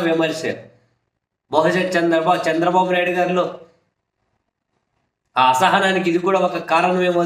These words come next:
తెలియదు. ఇప్పుడు ఫుల్గా దీని చుట్టూ పెద్ద ఎత్తున చర్చ జరుగుతోంది. అప్పుడు పుష్కరాలు అప్పుడు ఇరవై తొమ్మిది మంది, ఇప్పుడు మళ్ళీ ముప్పై రెండు మంది. ఇప్పటి వరకు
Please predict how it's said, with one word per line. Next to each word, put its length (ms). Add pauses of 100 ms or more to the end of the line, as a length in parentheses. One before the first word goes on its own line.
తెలియదు. 320 (960)
ఇప్పుడు 300
ఫుల్గా 480 (760)
దీని 260
చుట్టూ 260
పెద్ద 140
ఎత్తున 320
చర్చ 240
జరుగుతోంది. 480 (720)
అప్పుడు 280
పుష్కరాలు 440
అప్పుడు 180
ఇరవై 240
తొమ్మిది 300
మంది, 240 (880)
ఇప్పుడు 300
మళ్ళీ 260
ముప్పై 280
రెండు 200
మంది. 220 (580)
ఇప్పటి 240
వరకు 180